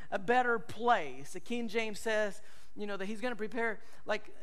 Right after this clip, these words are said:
"In my, my Father's house, there are many mansions," right? Like, "I'm gonna prepare a place for you. It's gonna be okay. Nothing, no need to worry about. Just wanna give you a heads up. I'm gonna be gone for a while." What did Thomas do in that moment?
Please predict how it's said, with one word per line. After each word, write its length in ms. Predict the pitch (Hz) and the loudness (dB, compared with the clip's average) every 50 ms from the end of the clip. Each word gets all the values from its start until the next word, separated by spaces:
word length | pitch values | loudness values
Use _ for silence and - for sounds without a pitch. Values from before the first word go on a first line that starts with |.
| - - | -6 -6
"In 100 | 208 202 | -4 -4
my, 160 | 202 208 214 | -4 -4 -2
my 160 | 202 196 185 | -2 -2 -2
Father's 320 | - 240 233 233 226 202 | 2 2 2 2 2 0
house, 240 | 196 226 220 208 - | 0 0 0 0 0
there 80 | 214 214 | -2 -2
are 60 | 214 | -2
many 260 | 220 226 233 240 240 | -2 -2 -2 -2 -2
mansions," 580 | 233 240 240 226 214 196 - - 180 151 139 - | -2 0 0 0 -2 -2 -4 -4 -6 -6 -2 0
right? 160 | 208 214 208 | 2 2 2
Like, 140 | 196 196 208 | 2 0 0
"I'm 120 | 220 254 | -2 -2
gonna 140 | 262 269 262 | 0 -2 -2
prepare 340 | - 233 233 - 240 262 262 | -2 -4 -4 0 2 2 2
a 40 | 254 | 4
place 300 | 262 254 269 320 - - | 4 0 0 0 0 -2
for 180 | - 247 254 | -4 -4 -2
you. 240 | 233 247 320 302 240 | 0 2 2 2 2
It's 160 | 226 214 - | 0 0 2
gonna 160 | - 330 359 | 2 2 4
be 140 | 349 349 392 415 | 4 4 4 4
okay. 300 | 440 - 359 311 285 - 339 | 4 4 4 4 4 4 2
Nothing, 360 | 233 240 262 - 339 339 311 - - - - - - | 0 -2 -2 -2 -2 -4 -4 -6 -6 -6 -6 -4 2
no 100 | 233 269 | 4 4
need 220 | 311 349 359 349 | 6 6 4 4
to 100 | 285 339 | 4 4
worry 380 | 330 330 320 311 311 294 285 277 | 4 8 10 10 10 10 8 4
about. 380 | 262 240 262 269 269 262 - - - - - - | 4 4 6 6 6 6 4 0 -4 -4 -4 -4
Just 200 | - 294 262 302 | -4 -2 2 4
wanna 240 | 330 330 330 320 277 | 6 6 6 6 2
give 160 | 320 330 320 | 0 0 2
you 100 | 330 330 | 2 4
a 40 | 339 | 4
heads 220 | 320 320 330 - | 4 4 4 4
up. 220 | 294 285 269 262 254 | 4 4 4 2 2
I'm 160 | 220 233 262 | -2 -2 0
gonna 180 | 240 294 294 285 | 0 0 0 0
be 120 | 285 262 | -2 -2
gone 380 | 220 202 269 277 277 277 277 262 | 0 4 8 8 8 8 8 4
for 240 | - - 269 254 240 | 0 0 2 2 2
a 80 | 226 | 2
while." 440 | 208 214 196 160 156 151 143 139 - - - - - - | 2 0 0 0 -2 -4 -6 -6 -6 -6 -6 -6 -6 2
What 260 | 185 262 339 381 - | 8 10 10 10 10
did 180 | 466 466 - - | 4 2 2 2
Thomas 480 | - 330 320 330 330 302 269 214 170 | 4 6 6 6 6 4 0 -2 0
do 300 | 180 269 320 302 254 202 | 0 0 2 2 0 0
in 80 | 196 202 | 0 2
that 200 | 226 220 214 208 | 2 2 2 2
moment? 500 | 233 233 208 175 151 131 131 - - | 0 0 0 -2 -4 -6 -4 -4 -4